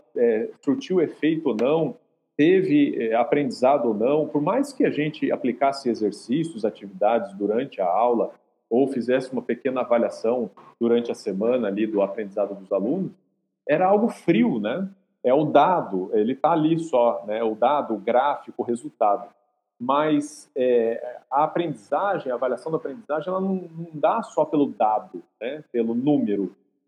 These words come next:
Ela dá por aquilo que eu tava falando, é o olho no olho na sala de aula, é a expressão,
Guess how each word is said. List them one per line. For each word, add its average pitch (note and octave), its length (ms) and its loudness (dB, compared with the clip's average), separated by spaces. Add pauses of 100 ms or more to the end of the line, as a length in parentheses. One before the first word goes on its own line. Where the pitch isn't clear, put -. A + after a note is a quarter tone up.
Ela D3 280 2
dá D#3+ 500 -2 (220)
por F3 100 2
aquilo F3 260 -2
que F3+ 60 -4
eu E3+ 60 -2
tava F3 220 0
falando, D#3+ 440 2
é B2+ 40 2
o C3+ 120 2
olho D3+ 300 4
no D3 140 2
olho D3+ 360 4
na B2 120 -4
sala A2 280 -2
de - 160 -4
aula, A2+ 360 4
é - 20 2
a A#2 80 2
expressão, B2+ 960 -2